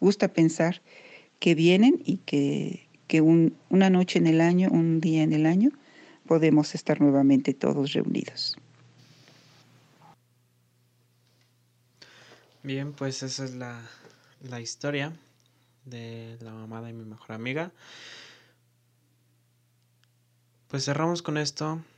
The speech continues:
Speaker 2: Espero les haya gustado mucho todas estas historias que compartieron,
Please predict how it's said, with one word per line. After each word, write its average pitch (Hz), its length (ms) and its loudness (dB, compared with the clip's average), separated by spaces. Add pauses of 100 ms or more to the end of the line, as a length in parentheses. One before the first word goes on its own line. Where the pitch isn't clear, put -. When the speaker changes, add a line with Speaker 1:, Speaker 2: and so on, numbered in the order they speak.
(300)
Speaker 2:
Espero 135 340 -8
les 131 220 -8
haya 131 140 -6
gustado 117 800 -12 (460)
mucho 131 360 -8
todas 139 300 -4
estas 127 300 -12
historias 120 480 -12
que 117 180 -16
compartieron, 117 1120 -12